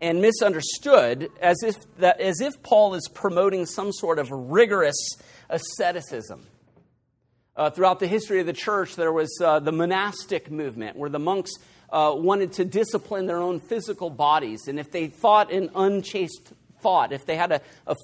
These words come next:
fleeting thought of lust go through their mind, they would literally whip themselves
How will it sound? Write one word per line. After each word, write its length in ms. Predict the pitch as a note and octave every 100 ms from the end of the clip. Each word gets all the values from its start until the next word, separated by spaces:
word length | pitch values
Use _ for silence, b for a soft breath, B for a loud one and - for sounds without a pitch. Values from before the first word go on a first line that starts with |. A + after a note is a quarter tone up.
| -
fleeting 560 | A3 A#3 A3 G3 F3
thought 460 | - D3+ - F#3 F3
of 120 | C#3
lust 360 | D#3+ F#3+ - -
go 120 | F3
through 200 | F3+ F3
their 100 | D#3
mind, 380 | D3 D#3+ D#3 C#3+ B B
they 80 | D#3+
would 140 | E3+
literally 380 | D3+ G3 G3+ F3
whip 380 | D3 E3+ A#3+ G3+
themselves 1160 | F3 E3 D3 - A#2 F2 - - - - -